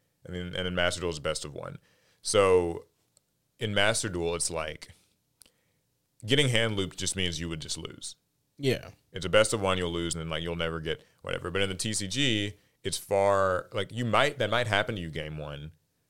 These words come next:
Speaker 1: but then you'll just side deck. And any amount of, like, almost any set of hand traps will shut that, like, loop down, <clears throat> like Ash Blossom and any number of other things.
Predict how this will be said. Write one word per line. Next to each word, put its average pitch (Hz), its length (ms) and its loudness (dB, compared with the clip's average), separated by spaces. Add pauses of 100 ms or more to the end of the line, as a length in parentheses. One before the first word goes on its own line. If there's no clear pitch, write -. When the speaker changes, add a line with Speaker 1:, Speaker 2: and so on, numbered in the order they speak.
(380)
Speaker 1:
but 95 120 -6
then 101 120 0
you'll 95 100 0
just 87 200 -4
side 85 300 0
deck. 78 320 -6 (220)
And 113 200 -8
any 147 220 4
amount 110 260 6
of, 98 160 -2
like, 107 140 -2
almost 135 280 4
any 127 240 0
set 98 240 2
of 87 80 -4
hand 87 260 -6
traps 92 280 -6
will 87 100 -6
shut 92 380 -2
that, 87 280 0 (180)
like, 90 180 -4 (320)
loop 98 420 -2
down, 92 500 -2 (460)
<clears throat> - 480 -6
like 113 200 4
Ash 95 240 2
Blossom 95 340 2
and 95 80 -2
any 95 60 0
number 90 240 -2
of 87 60 -2
other 87 140 -4
things. 90 320 -6